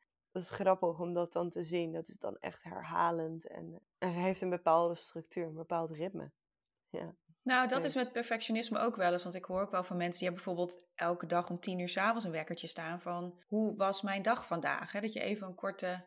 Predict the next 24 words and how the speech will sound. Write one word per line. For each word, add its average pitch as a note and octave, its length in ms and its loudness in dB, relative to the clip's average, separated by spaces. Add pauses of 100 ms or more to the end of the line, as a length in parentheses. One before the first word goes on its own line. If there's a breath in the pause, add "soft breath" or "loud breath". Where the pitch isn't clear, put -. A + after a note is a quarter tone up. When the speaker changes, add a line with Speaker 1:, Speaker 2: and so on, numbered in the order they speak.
Speaker 1:
Ja. F#3+ 500 6
Speaker 2:
in-tune A3 420 0
moment E3 440 -2
doet. D#3 260 -4
Ja, G3 160 0
dat E3+ 120 -2
kan F#3 100 0
je F3+ 80 0
natuurlijk G#3+ 240 0
ook G#3+ 60 4
even G3+ 120 0
hebben, E3+ 200 -2
"Ben G3 160 2
ik G#3 80 2
eigenlijk G#3+ 280 0
een G#3 80 -2
perfectionist G#3 640 -2
geweest D#3+ 320 0
vandaag?" C#3 440 -2
Dat G3 200 -2
soort. D#3+ 340 -2
Speaker 1:
Ja, A#3+ 360 8 (200)
zeker, A3 760 4
ja. F3 520 0